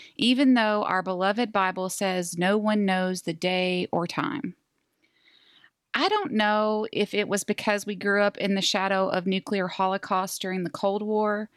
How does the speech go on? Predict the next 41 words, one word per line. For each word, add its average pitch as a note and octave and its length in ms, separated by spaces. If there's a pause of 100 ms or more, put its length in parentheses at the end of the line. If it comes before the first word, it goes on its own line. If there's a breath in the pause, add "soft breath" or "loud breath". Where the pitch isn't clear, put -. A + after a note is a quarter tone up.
(480 soft breath)
or A3 140
if A3 120
the B3 80
move A#3+ 300
to - 80
the A3+ 100
digital G#3 460
age G3 640
imprinted A3 460
the G#3 140
idea G3 320
that F3+ 140
machines G#3+ 500
couldn't G3+ 320
be F#3+ 120
trusted, F3 680
a F#3 140
la E3+ 140
Terminator. G3 800 (680)
All A3 220
I C4+ 120
know F3 440
is F#3+ 180
that G3 100
my G3 160
friends C4 400
and F#3 100
I E3+ 200
sat F3+ 320
for - 200
hours A3 460
in F#3 220
youth F#3+ 260
group A3 420
and F#3+ 100
on F#3+ 180
the G3+ 80
bus G3+ 280
to - 100
church - 340
camp, E3+ 380